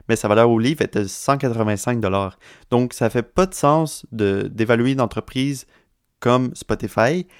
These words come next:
avec sa valeur au livre. Si on va un peu plus loin dans le texte, euh, il y a un argument de l'auteur qui dit que Spotify n'a pas de possibilité d'économie d'échelle.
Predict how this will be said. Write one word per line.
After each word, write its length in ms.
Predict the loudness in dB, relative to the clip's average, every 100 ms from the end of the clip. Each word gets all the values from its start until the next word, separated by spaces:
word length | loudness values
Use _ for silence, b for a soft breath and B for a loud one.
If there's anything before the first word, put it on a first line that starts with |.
| b
avec 240 | 0 0 2
sa 140 | 2
valeur 300 | 4 4 4
au 120 | 2
livre. 400 | -2 -4 -8 -20 _ _ _ _ _ -20 b b b b
Si 160 | 2 4
on 160 | 4
va 160 | 4 4
un 100 | 6
peu 120 | 2
plus 160 | 0 2
loin 180 | 2
dans 140 | 2 0
le 80 | 0
texte, 440 | -2 -2 -4 -8 -2
euh, 300 | -2 -2 -4 -2
il 80 |
y 20 | 0
a 40 |
un 120 | 4
argument 440 | 4 2 0 0 0
de 80 |
l'auteur 640 | -2 -2 -2 -2 -2 -4 -6
qui 120 | -6
dit 320 | -2 -2 -4
que 200 | -2 -2
Spotify 640 | -2 -4 -2 2 4 4 2
n'a 100 | 0
pas 240 | 0 0 -4 _
de 180 | -2 -2
possibilité 720 | 2 0 0 -2 -2 0 0
d'économie 500 | 2 0 2 2 2
d'échelle. 460 | 0 0 0 -2